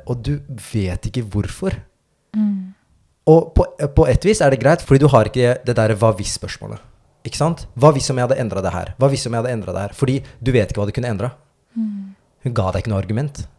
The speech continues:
Speaker 2: Nei.
Speaker 1: Men så frarøver det deg også muligheten å kunne gjøre noe med det.
Speaker 2: Det er nettopp det. For alt jeg vil er jo å vokse og lære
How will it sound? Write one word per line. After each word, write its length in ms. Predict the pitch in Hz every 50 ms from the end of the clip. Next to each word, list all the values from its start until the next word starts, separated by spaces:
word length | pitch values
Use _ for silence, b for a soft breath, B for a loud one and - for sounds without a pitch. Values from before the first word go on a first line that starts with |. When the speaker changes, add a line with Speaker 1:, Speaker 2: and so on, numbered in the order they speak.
| _ _
Speaker 2:
Nei. 280 | 226 220 214 208 208 254 254 _ _ _ _ _ _ _ _ _ _ _ _ _ _ _ _ _ _ _ _ _ _ _ _ _ _ _ _ _ _ _ -
Speaker 1:
Men 140 | 127 131 123
så 100 | - 156
frarøver 640 | - - - 117 101 98 98 98 98 98 90 101
det 120 | 104 107 107
deg 240 | 107 110 - - 110
også 220 | - - - 123 113
muligheten 640 | 120 120 107 98 85 87 90 85 - - - 98 95
å 60 | 92
kunne 220 | - 113 101 104 104
gjøre 160 | 98 87 92
noe 100 | 95 95
med 300 | 95 90 82 82 85 104
det. 80 | 117 - - - _ _ _ _ _ _ _ _ _ _ _ _ _ _ _ _ _ _ -
Speaker 2:
Det 80 | 208
er 80 | 202 208
nettopp 320 | 214 202 - - _ - -
det. 160 | - 214 208 220 220 - _ _ _ _ _ _ _ _ _ _ b b b b b b b b b b b b b b b b b b b _ _ _ _ _ - _
For 160 | - 220 214 - -
alt 400 | - 208 208 220 - - - - - - - - - B B B B B B B B B _ _ _ _ -
jeg 160 | 220 208 202 202
vil 320 | 202 202 226 269 294 285
er 220 | 254 226 208 202 202
jo 120 | 202 202 202 202 202 208 208 b b b b b b b _ _ _ _ _ _ _ _ -
å 120 | 208 208 196 196 196 190 190
vokse 640 | 190 208 202 - - - - - - - 214 208 214 - _ _ _ _ -
og 80 | 208 202
lære 460 | 208 202 202 196 196 190 196 196 196